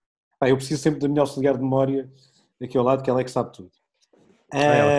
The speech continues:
Speaker 2: tá, ela tá aí a guardar.
Speaker 1: a Tasca
Speaker 2: Uma noite.
Speaker 1: quinhentos e, a Tasca quinhentos e vinte na Aldeia do Meco. Epá, e naquela coisa do, dos vinhos. A Marta diz-me assim: "Vais levar este vinho e depois diz-me o que é que achaste." Pá, desde esse dia,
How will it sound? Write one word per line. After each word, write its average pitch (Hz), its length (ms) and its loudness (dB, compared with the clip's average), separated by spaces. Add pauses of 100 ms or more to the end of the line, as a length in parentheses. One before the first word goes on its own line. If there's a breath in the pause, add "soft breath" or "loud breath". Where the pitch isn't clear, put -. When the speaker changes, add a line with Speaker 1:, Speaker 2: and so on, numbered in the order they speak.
(120)
Speaker 2:
tá, - 120 -14
ela 113 100 -8
tá 117 100 -4
aí 113 80 2
a - 20 -2
guardar. 113 380 2
Speaker 1:
a 95 40 -10
Tasca 208 220 -2
Speaker 2:
Uma 147 100 4
noite. 127 280 2
Speaker 1:
quinhentos 190 200 -14 (120)
e, - 40 -2
a - 20 -8
Tasca 202 320 -2
quinhentos 202 280 -2
e 170 60 0
vinte 185 260 -6
na 180 80 0
Aldeia 165 220 2
do 143 100 0
Meco. 139 440 -2 (720)
Epá, 330 260 -4
e 160 60 0
naquela 202 360 0
coisa 214 240 -2
do, 196 400 -4
dos 185 120 -18
vinhos. 247 220 -6 (320 soft breath)
A 165 100 2
Marta 185 640 2
diz-me 151 280 -2
assim: 127 160 -6
"Vais 139 240 0
levar 135 320 2
este 127 220 -8
vinho 139 320 -2
e 123 40 -6
depois 127 200 -6
diz-me 120 220 -10
o 110 40 -14
que - 80 -8
é 117 40 -8
que 110 100 -12
achaste." - 380 -20 (260)
Pá, - 140 -18 (140)
desde 131 440 -2
esse 160 180 -10
dia, 123 300 -2